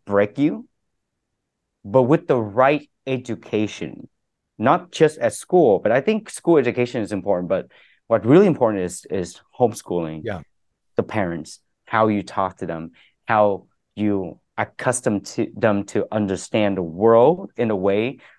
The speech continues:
Speaker 1: that is, I would say, um, more useful for human beings.
Speaker 2: Mm.
Speaker 1: And if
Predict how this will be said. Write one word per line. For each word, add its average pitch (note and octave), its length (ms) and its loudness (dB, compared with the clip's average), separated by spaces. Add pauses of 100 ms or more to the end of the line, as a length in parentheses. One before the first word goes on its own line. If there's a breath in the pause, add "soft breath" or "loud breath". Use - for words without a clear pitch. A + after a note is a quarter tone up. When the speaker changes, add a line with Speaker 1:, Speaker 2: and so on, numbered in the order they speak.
(160)
Speaker 1:
that A2 480 0
is, F#2+ 560 -6 (480)
I A2+ 140 2
would G#2 180 0
say, F#2+ 640 -2 (580)
um, F#2 520 -6 (500)
more B2+ 440 4
useful G2+ 880 -2 (220 soft breath)
for - 180 -2
human F#2 260 -4
beings. E2+ 440 -8
Speaker 2:
Mm. C#2+ 60 -14 (760)
Speaker 1:
And A#2+ 160 4
if A2+ 200 0